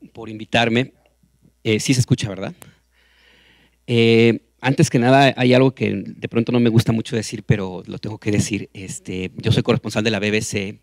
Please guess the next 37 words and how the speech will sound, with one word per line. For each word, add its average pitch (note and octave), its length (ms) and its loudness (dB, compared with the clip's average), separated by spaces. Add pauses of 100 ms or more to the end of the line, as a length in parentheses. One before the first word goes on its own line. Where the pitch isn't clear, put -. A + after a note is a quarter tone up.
eh, F#2+ 260 -20 (640)
pero A2 200 0
mi A2 80 -2
participación - 560 -2
aquí C3 180 0
es - 100 2
para B2 140 0
compartir A#2 480 -4
la A#2+ 80 0
experiencia A#2 760 0
personal A#2+ 640 -2
como A2+ 180 -2
periodista G#2+ 720 -2 (520)
en G#2 120 -10
la G2 80 -6
cobertura G#2+ 440 -4
de, G2+ 340 0
de G2+ 220 -12
migración G2 760 -6 (200)
desde F#2+ 340 -14
mil G2 120 -6
novecientos G#2 440 -4
noventa G2 360 -4
y G2 60 -2
siete A2+ 400 0
que F2+ 400 -16
estoy F#2+ 300 -14
en F#2+ 80 -10
este, F2+ 400 -16
este - 260 -14
camino. A2+ 420 -2 (540)
Por G2+ 140 2
tanto, A2+ 320 -6
pues, - 200 -18
mis G2+ 140 -18
comen-, G2+ 240 -4
no, A2 100 4